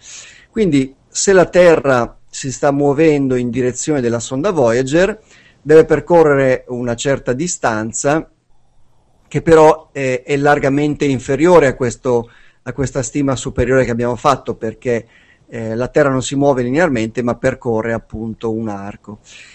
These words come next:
Eh, quindi è largamente inferiore la, la distanza che percorre a questi due, due milioni e seicentomila chilometri. Ma c'è un'altra cosa di cui tenere conto, cioè il fatto che,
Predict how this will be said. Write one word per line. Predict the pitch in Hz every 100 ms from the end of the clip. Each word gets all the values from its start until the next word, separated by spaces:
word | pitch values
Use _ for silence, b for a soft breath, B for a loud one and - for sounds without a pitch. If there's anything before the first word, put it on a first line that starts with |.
| B B B B _ _ 403
Eh, | 127
quindi | 120 175 156
è |
largamente | 147 156 156 156 151 151
inferiore | 147 139 165 156 139 127 131 127 139
la, | 135 117 113 110
la | 110 110
distanza | 110 - 131 -
che | 117 117
percorre | 131 127 120 117 120
a |
questi | 117 113 113
due, | 120 117 117 113
due | 110 117
milioni | 117 120 120
e |
seicentomila | 117 117 117 107 113 113 110
chilometri. | - 107 98 104 -
Ma | 165
c'è | 180 208
un'altra | 208 190 170 165
cosa | 220 208 135
di | 120
cui | - 123
tenere | 120 117 113 110
conto, | 110 101 104 110 110
cioè | 165 156 156 -
il | 143 151
fatto | - 120 117 - 151 156
che, | 139 139